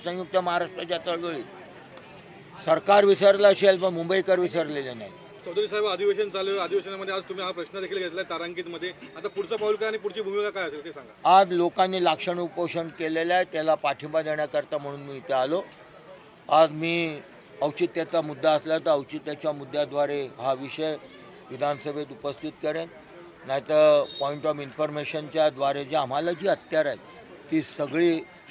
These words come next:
Speaker 1: वापरण्याचा प्रयत्न मी करतो आहे. मी लक्षवेधी टाकले आहे, तारांकित प्रश्न टाकले आहे, अर्ध्या तासाची चर्चा अभ्युदयनगरवर टाकल्या आहे. परंतु आता जर तुम्ही order of the day बघितलात तर त्याच्यामध्ये सगळे सत्ताधारी पक्षाच्या आमदारांना दिलेले आहे.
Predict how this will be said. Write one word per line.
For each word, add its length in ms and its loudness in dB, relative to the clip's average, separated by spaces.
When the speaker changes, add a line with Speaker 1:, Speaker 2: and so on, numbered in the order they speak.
Speaker 1:
वापरण्याचा 600 0
प्रयत्न 460 -6
मी 160 -8
करतो 360 -4
आहे. 120 2
मी 200 -6
लक्षवेधी 520 -2
टाकले 400 -2
आहे, 120 2
तारांकित 580 -2
प्रश्न 320 -6
टाकले 360 0
आहे, 100 8
अर्ध्या 360 2
तासाची 420 -4
चर्चा 460 -2
अभ्युदयनगरवर 720 -2
टाकल्या 320 -4
आहे. 80 -8
परंतु 320 0
आता 400 6
जर 140 2
तुम्ही 380 4
order 260 4
of 120 -4
the 140 0
day 80 2
बघितलात 600 2
तर 120 8
त्याच्यामध्ये 800 2
सगळे 440 -2
सत्ताधारी 680 4
पक्षाच्या 560 2
आमदारांना 560 2
दिलेले 380 -4
आहे. 80 -10